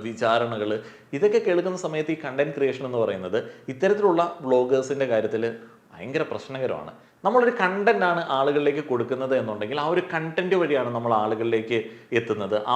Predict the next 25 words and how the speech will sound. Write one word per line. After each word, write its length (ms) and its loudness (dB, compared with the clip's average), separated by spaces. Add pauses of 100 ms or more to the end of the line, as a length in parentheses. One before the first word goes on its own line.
ഒരു 100 6 (120)
കണ്ടന്റ് 640 0
ആണ് 140 -4 (200)
നമ്മളെയും 440 -2
അവരെയും 320 -2
കണക്ട് 280 -8
ചെയ്യുന്നത്. 280 -8 (340)
ഈ 40 2 (140)
കണ്ടന്റ് 480 -2
ഇല്ല, 100 -6 (480)
നമ്മൾ 180 -2 (140)
നമ്മളെയാണ് 560 2 (120)
അവരിലേക്ക് 420 -2
എത്തിക്കുന്നതെന്നുണ്ടെങ്കിൽ, 800 -6
നമ്മൾ 160 -2 (120)
നമ്മളെയാണ് 520 2
മോണിറ്റൈസ് 420 0
ചെയ്യുന്നത്, 280 -6 (360)
നമ്മൾ 260 2
പ്രശ്നങ്ങളെയാണ് 640 0
മോണിറ്റൈസ് 400 0
ചെയ്യുന്നത്, 340 -4 (180)
നമ്മളുടെ, 380 2 (460)
ഏഹ്, 260 6 (220)
ലൈഫിനെയാണ് 540 0